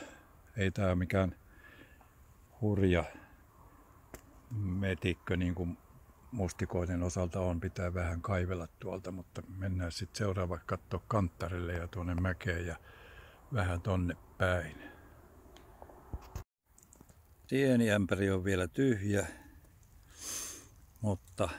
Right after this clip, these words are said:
tää mun litranen, litranen tää mustikka pikkuämpäri on täynnä. Ja mä oon ollut ihan vaan paikallani tässä näin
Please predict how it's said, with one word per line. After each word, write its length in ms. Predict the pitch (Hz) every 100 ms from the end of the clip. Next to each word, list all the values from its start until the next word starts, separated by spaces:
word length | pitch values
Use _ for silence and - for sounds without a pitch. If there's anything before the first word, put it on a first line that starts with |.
| - - - -
tää 200 | 110 98
mun 220 | 98 98
litranen, 560 | 107 95 95 92 87 80 - - - - - - - - - - - - - -
litranen 580 | 123 123 107 101 95 92
tää 200 | 104 98 - - -
mustikka 760 | 147 113 - - - - 104 - -
pikkuämpäri 800 | - 110 - 131 110 98 95 90
on 180 | 92 90
täynnä. 540 | 104 101 92 85 82 80 - - - - - - - - - -
Ja 60 | 104
mä 120 | 104
oon 140 | 98
ollut 260 | 92 95 101
ihan 260 | 95 90 87
vaan 220 | 90 85
paikallani 640 | 101 92 92 87 80 82
tässä 340 | 90 87 -
näin 200 | 90 85